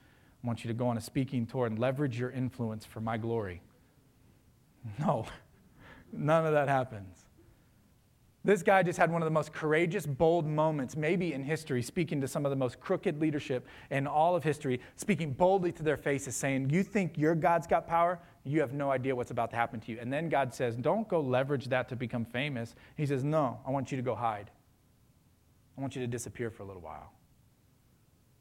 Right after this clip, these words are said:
And I want you to know that I'm gonna provide for you." So what, what in the world is God doing to start out this incredible ministry of Elijah that we'll study all summer? What is he doing in this moment? And I think it's,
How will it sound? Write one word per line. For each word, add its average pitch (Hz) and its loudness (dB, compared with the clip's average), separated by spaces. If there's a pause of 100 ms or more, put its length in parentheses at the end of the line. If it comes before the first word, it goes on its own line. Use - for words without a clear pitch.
(240)
And 120 -8
I 117 -4
want 131 -2
you 127 -4
to 117 -2
know 123 0
that 117 2
I'm 117 0
gonna 113 -4
provide 120 0
for - -12
you." 107 -6
So 143 -6
what, 156 -4
what 214 2
in 151 -4
the 135 0
world 165 6
is 139 0
God 139 4
doing 139 -2
to 127 -8
start 143 0
out 135 2
this 131 -10
incredible 151 0
ministry 143 -4
of 113 -4
Elijah 117 0
that 113 -6
we'll 139 -4
study 147 0
all 135 2
summer? 135 -6 (280)
What 160 4
is 196 2
he 196 0
doing 156 -2
in 135 -2
this 127 -6
moment? 147 -2 (380)
And 151 0
I 202 4
think 175 -4
it's, 147 -4